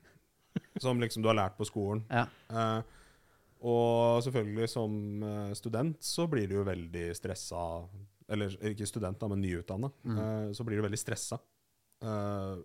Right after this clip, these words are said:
Speaker 2: i den situasjonen, men du har også lært noe når du løser den situasjonen med gode kolleger da, som jeg har vært veldig heldig å ha.
Speaker 1: Mm.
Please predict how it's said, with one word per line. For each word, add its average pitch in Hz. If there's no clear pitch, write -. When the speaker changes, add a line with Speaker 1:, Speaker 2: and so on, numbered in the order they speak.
Speaker 2:
i 101
den 95
situasjonen, 98
men 104
du 101
har 107
også 98
lært 90
noe 107
når 95
du 98
løser 95
den 87
situasjonen 95
med 87
gode 101
kolleger 104
da, 123
som 110
jeg 101
har 95
vært 98
veldig 87
heldig 87
å 85
ha. 107
Speaker 1:
Mm. 104